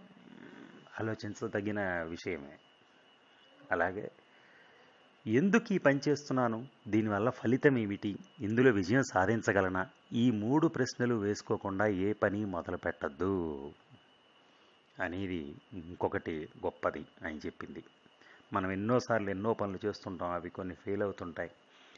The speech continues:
కొంత డబ్బును కూడా కోల్పోతాం. తర్వాత లాస్ట్లో తెలుస్తుంది, తెలిసిన తర్వాత మనం ఇబ్బంది పడుతూ ఉంటాం, దాని గురించి ఎక్కువగా ఆలోచిస్తూ ఉంటాం. అలాగే, మనిషి తన చేతులతో గొప్పవాడవుతాడు,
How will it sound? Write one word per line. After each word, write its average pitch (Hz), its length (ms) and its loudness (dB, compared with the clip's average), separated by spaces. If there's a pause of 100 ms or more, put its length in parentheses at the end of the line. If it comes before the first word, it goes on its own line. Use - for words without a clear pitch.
(260)
కొంత 92 160 -6
డబ్బును 90 360 -2
కూడా 101 160 0
కోల్పోతాం. 98 560 -4 (1040)
తర్వాత 107 340 4
లాస్ట్లో 104 400 4
తెలుస్తుంది, 98 640 -4 (140)
తెలిసిన 104 280 -4
తర్వాత 92 480 -4 (460)
మనం 80 460 -4 (880)
ఇబ్బంది 87 320 -4
పడుతూ - 280 -10
ఉంటాం, 78 300 -10 (180)
దాని 90 200 0
గురించి 92 260 -2
ఎక్కువగా 90 340 -2
ఆలోచిస్తూ - 460 -8
ఉంటాం. - 220 -20 (2000)
అలాగే, 92 460 0 (100)
మనిషి 135 400 4
తన 127 240 2 (120)
చేతులతో 139 400 4
గొప్పవాడవుతాడు, 98 880 -2